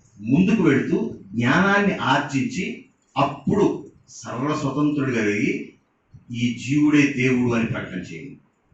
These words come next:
అందుకనే యేసు ప్రభు వారు కూడా "నేను కుమారుణ్ణి" అన్నాడు, తర్వాత "దైవ కుమారుణ్ణి" అన్నాడు, తర్వాత "నేనే మార్గము, నేనే సత్యము" అన్నాడు. అద్వైత సిద్ధాంతం, వాళ్ళ అద్వైత సిద్ధాంతం వాళ్ళకి తెలియకపోవచ్చు, ఆ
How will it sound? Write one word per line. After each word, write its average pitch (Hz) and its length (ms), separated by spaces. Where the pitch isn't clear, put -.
అందుకనే 123 600
యేసు 123 380
ప్రభు 117 280
వారు 110 140
కూడా 98 460
"నేను 131 380
కుమారుణ్ణి" 117 680
అన్నాడు, 87 440
తర్వాత 120 420
"దైవ 123 240
కుమారుణ్ణి" 113 580
అన్నాడు, 87 520
తర్వాత 185 340
"నేనే 175 540
మార్గము, 170 500
నేనే 151 360
సత్యము" 117 460
అన్నాడు. 82 280
అద్వైత 107 360
సిద్ధాంతం, 87 480
వాళ్ళ - 180
అద్వైత 139 360
సిద్ధాంతం 92 480
వాళ్ళకి 92 240
తెలియకపోవచ్చు, 107 640
ఆ 90 240